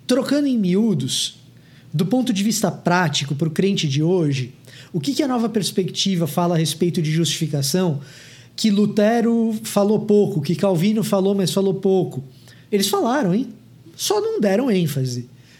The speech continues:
É que justificação faz com que você seja justo. Então se comporte como uma pessoa justa. Pesso-, espera-se que pessoas justas produzam atos de justiça.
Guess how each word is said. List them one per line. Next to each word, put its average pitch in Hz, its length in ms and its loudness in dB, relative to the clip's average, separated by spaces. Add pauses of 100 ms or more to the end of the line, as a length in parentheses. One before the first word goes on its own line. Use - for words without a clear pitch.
(720)
É 220 140 0
que 262 420 2
justificação 254 840 0
faz 254 280 0
com 262 120 -2
que - 100 -2
você 233 260 -2
seja 240 360 0
justo. 156 580 0 (340)
Então 220 320 0
se 269 200 0
comporte 247 760 0
como 202 200 -2
uma 185 160 0
pessoa 165 420 0
justa. 139 500 -2 (1700)
Pesso-, 180 340 0
espera-se 269 760 0
que 247 120 -2
pessoas 208 560 0
justas 214 460 -2
produzam 214 800 0 (320)
atos 226 400 0
de 202 160 0
justiça. 196 800 -2